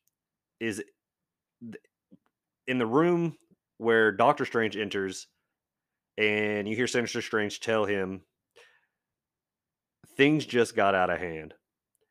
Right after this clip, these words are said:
So I'm watching Loki, and in the end where Sylvie and Loki are faced with He Who Remains,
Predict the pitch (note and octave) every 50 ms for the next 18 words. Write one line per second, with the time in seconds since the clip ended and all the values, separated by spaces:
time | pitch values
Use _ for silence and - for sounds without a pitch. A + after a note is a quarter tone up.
0 | _ _ _ _ _ _ _ _ _ _ _ _ _ _ _ _ _ _ _ _
1 | _ - - A2+ G#2+ A2+ A#2+ C3+ D#3 F3 E3+ D3+ C3 A#2 A2+ A2+ G#2 G2+ - G#2
2 | G2+ G#2+ - A2 G#2+ A2+ A2+ A#2 A2 G#2+ G#2+ G#2+ G#2 - _ _ _ _ _ _
3 | _ _ _ _ _ _ _ _ _ _ _ _ A2+ A#2 A#2+ - C3 C#3+ D#3+ E3
4 | D#3+ D3+ C3+ A#2+ B2+ A#2 A2 G#2 - - - D#3 F3 F#3 F3+ E3+ F3 E3 D3+ B2
5 | A#2 A2+ A2+ A#2+ A#2+ A#2 - A#2 A#2 A2 G#2 G2 - - A#2 A2+ A#2+ A2+ - -
6 | A2 G2+ G#2 G2+ F#2+ - - - C#3 C3+ C3+ C3 A2+ B2+ A#2 A2 G2+ G#2+ G#2+ G#2
7 | G2+ G2 F#2+ F#2 F#2 - -